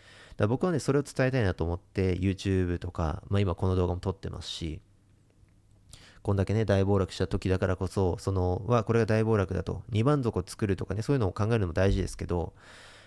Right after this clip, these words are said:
継続していくっていうか、一生やり続けるんだというふうに決めることが僕はね、めちゃくちゃ大事だと思ってます。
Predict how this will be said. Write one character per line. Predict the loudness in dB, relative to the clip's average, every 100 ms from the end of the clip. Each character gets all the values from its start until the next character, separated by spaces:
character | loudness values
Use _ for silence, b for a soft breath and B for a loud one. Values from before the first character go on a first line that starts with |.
| B
継 | 2 4
続 | 4 0
し | -2
て | -2
い |
く | -2
っ |
て | -4 -2
い |
う | -2
か、 | 0 -2 -2 -2
一 | -2
生 | 0 2
や | 4
り | 2
続 | 0 -2
け | 0 2
る | 2
ん | 0
だ | -2
と | -2 -2
い | -2
う | -4
ふ | -6
う |
に | -6
決 | -6 -2
め | 0
る | 0
こ | 0
と | 2
が | 4 2 -2
僕 | -4 -4
は |
ね、 | -2 -4
め | -4
ち | -4
ゃ | -4
く |
ち | -2
ゃ |
大 | 0 2
事 | 0
だ |
と | -4
思 | -8
っ |
て | -10 -12
ま | -12
す。 | -12 -16